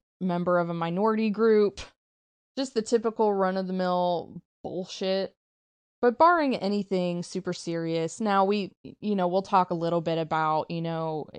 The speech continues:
in the case of tragedy, what to do. But for the most part, we're gonna be talking about,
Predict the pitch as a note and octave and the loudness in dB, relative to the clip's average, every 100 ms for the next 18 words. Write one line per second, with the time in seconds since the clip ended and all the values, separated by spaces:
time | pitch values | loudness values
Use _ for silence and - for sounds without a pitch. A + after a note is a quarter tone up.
0 | - - F#3 F#3 G3 F3+ - - E3+ E3 | -16 -8 -6 -4 -2 -4 -4 -6 -4 -2
1 | E3 E3 E3 D#3+ D#3+ E3 - - D3+ D#3+ | -4 -4 -4 -4 -4 -6 -6 -10 -8 -6
2 | D#3 D3+ D#3 _ _ _ - F#3+ F#3 B3+ | -6 -6 -10 _ _ _ 0 2 2 0
3 | B3+ A3 G3+ - F#3+ F3+ F#3 F3 F3 F3+ | 0 0 0 0 0 2 -2 -2 -4 -4
4 | E3 E3+ E3+ D#3 D#3 D3+ D3+ D3+ | -6 -4 -8 -6 -6 -4 -4 -6